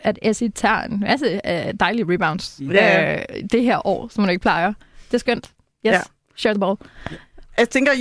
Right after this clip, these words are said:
Speaker 2: unanimous her, må vi sige, Brianna Stewart er s-, er W N B A's bedste spiller, og, og
Speaker 1: Ja.
Speaker 2: det har hun været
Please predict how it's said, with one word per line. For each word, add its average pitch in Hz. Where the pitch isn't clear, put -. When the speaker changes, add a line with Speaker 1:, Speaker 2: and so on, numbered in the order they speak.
Speaker 2:
unanimous 233
her, 208
må 196
vi 185
sige, 214
Brianna 208
Stewart 240
er 208
s-, -
er 220
W 202
N 196
B 175
A's 180
bedste 202
spiller, 185
og, 180
og -
Speaker 1:
Ja. 156
Speaker 2:
det 220
har 220
hun 196
været 170